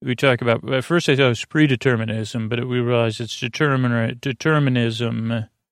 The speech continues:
then this is the debate between Eleanor and Michael about there's no such thing as free will. Michael wants to prove, so there's this whole, uh,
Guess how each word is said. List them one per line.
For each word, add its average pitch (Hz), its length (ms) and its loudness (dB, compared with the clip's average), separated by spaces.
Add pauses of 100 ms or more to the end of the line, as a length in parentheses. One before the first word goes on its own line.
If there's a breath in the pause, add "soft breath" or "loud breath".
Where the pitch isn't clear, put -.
(880)
then 131 640 2
this 131 240 0
is 120 120 -6
the 127 80 -2
debate 117 340 0
between 123 240 -4
Eleanor 113 320 -2
and 110 80 -2
Michael 127 380 0
about 113 260 -4
there's 113 180 -6
no 127 120 0
such - 280 -8
thing 160 220 2
as 135 80 -2
free 143 360 0
will. 135 640 2 (540)
Michael 131 380 2
wants 120 280 0
to 117 100 -4
prove, 131 580 -2
so 143 180 -2
there's 135 300 2
this 127 160 -4
whole, 135 500 4
uh, 117 460 2